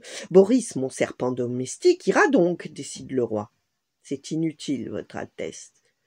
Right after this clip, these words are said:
Tarantula a ligoté le prince si serré qu'il faudrait des doigts de fée pour le libérer. Or, votre serpent n'a pas de droit, votre majesté. » Le roi est très ennuyé.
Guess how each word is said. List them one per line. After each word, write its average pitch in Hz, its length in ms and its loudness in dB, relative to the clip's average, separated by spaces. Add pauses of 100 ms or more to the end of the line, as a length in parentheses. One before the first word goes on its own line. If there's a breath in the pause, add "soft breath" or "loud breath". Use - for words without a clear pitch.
(160)
Tarantula 165 720 -2
a 160 80 0
ligoté 190 520 2
le 185 120 2
prince 156 420 -4
si - 280 -4
serré 156 500 -2 (420 loud breath)
qu'il 185 160 -4
faudrait 214 380 2
des 202 120 2
doigts 208 180 4
de 208 140 2
fée - 380 0 (440)
pour 147 160 -2
le 147 100 2
libérer. 147 540 0 (160)
Or, 117 380 0
votre 113 320 -10
serpent 180 600 -8 (240)
n'a 110 280 -10
pas 92 160 -6
de 117 140 -4
droit, 226 340 -2 (420)
votre 113 280 -4
majesté. » 110 640 -10 (1040)
Le 123 120 -10
roi 131 260 -2
est 117 120 -8
très 160 260 -8
ennuyé. 120 460 -10